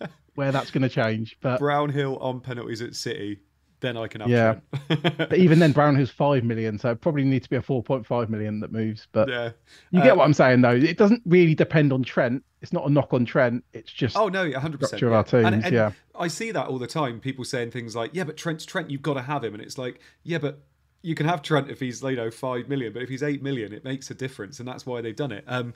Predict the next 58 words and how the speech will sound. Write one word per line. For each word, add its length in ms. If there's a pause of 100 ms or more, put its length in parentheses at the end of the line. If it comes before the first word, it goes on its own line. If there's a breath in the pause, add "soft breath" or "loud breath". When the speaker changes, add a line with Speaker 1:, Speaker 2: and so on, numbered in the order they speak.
(160 loud breath)
Speaker 1:
That's 180
Speaker 2:
fair 160
Speaker 1:
the 60
thing. 200
And 100
the 40
sacrifice 680
you 80
make 240
to 100
get 220
to 80
Trent 480
is 100
actually 320
kind 180
of 60
similar 320
to 140
the 120 (220)
s-, 180
financial 360
sacrifice 500
to 80
get 140
to 100
Salah. 420 (120)
And 120
then 100
Speaker 2:
Yeah. 40
Speaker 1:
with 80
Salah, 320
you've 280
got 120
the 60
game 180
week 120
two 180
captaincy. 760
You've 160
got 140
a 40
captaincy 520
if 80
Haaland's 500 (160)
benched 380
or 80
injured 240
in 80
the 80
Super 240
Cup, 320 (220)
Speaker 2:
Mm-hmm. 160 (240)
Speaker 1:
et 100
cetera, 320
et 80
cetera. 340
So 300